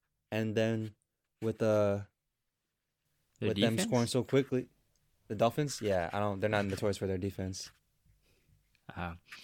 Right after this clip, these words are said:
Speaker 1: So, you know, expect Scary Terry to pop off. And, uh, I guarantee top ten wide receiver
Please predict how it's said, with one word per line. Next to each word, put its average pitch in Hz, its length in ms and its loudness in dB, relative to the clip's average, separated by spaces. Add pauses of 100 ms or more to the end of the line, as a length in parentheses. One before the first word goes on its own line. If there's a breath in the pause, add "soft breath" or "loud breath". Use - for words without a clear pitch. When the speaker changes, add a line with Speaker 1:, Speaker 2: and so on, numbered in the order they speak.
(600 loud breath)
Speaker 1:
So, 104 320 0
you 107 120 -2
know, 104 240 -4
expect 110 420 2
Scary 107 360 0
Terry 107 240 2
to 104 380 -2
pop 104 200 0
off. 110 360 2 (1080)
And, 107 220 0
uh, 104 220 4
I 117 160 4
guarantee 139 680 4 (380)
top 143 260 6
ten 135 440 4 (100)
wide 120 140 4
receiver 113 480 2